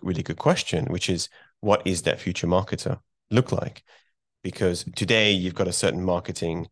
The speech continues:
skill set. Yeah, you have colleges and universities and degrees and so on that produce a certain caliber of person, someone who's kind of a little bit interested maybe in the data side, but mostly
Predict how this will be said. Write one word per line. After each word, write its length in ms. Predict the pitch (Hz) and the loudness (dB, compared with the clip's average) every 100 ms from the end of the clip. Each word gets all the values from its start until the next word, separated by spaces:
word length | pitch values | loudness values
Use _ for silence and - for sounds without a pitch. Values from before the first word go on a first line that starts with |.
| _ _ _ - | _ _ _ -8
skill 200 | - 170 | 0 2
set. 240 | - 117 | 4 4
Yeah, 200 | 90 92 | 4 0
you 160 | 76 87 | 0 -2
have 180 | 85 - | -4 0
colleges 420 | 120 110 107 90 | 2 4 2 0
and 100 | 87 | -2
universities 540 | 87 90 95 - 87 | -2 0 0 0 -6
and 100 | 82 | -8
degrees 400 | 82 101 104 98 | -4 2 4 2
and 80 | 85 | 0
so 220 | - 107 | 2 4
on 60 | 95 | 4
that 120 | 85 | 0
produce 380 | 92 110 104 - | -6 -2 -2 -2
a 40 | |
certain 280 | - 78 78 | -4 -4 -6
caliber 320 | - 87 90 | -2 -2 0
of 80 | - | 0
person, 520 | - 131 - 117 104 - - - - | 4 4 6 4 4 -4 -20 -16 -4
someone 280 | 117 104 87 | 0 2 0
who's 400 | 95 90 85 - | -2 -4 -4 -8
kind 280 | - 101 | -2 0
of 80 | 92 | 0
a 60 | 90 | 2
little 260 | 120 131 | 4 6
bit 80 | 104 | 6
interested 400 | 98 92 - 92 | 4 0 -4 -2
maybe 220 | 92 87 | 0 0
in 80 | 87 | 0
the 80 | 85 | 0
data 240 | 98 101 | 2 2
side, 260 | - 95 92 | 2 2 0
but 140 | 87 | 0
mostly 520 | 98 104 - 95 90 | 2 2 0 0 -2